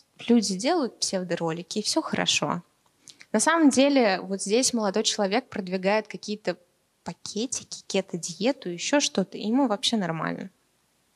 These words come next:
Я тогда думала о том, что, в принципе,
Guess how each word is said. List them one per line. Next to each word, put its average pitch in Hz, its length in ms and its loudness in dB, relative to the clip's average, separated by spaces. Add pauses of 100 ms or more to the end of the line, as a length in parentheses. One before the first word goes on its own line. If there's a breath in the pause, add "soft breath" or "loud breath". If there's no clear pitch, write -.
(1080 loud breath)
Я 262 240 4
тогда 262 880 2 (220)
думала 269 520 0
о 247 40 0
том, 294 260 2
что, 254 760 2
в - 120 -18
принципе, 294 760 -2